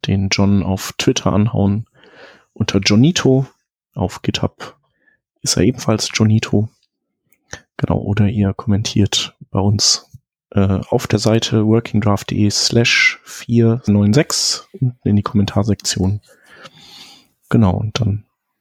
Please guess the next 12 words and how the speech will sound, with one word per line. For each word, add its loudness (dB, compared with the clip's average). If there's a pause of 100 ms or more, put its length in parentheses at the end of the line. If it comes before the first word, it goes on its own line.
(280)
leiten -2
wir 2
das 0
auch -2
an 2 (100)
den 2
John 2
weiter. 0 (2000)
Vielen 0
Dank 2
fürs 2
Zuhören. 4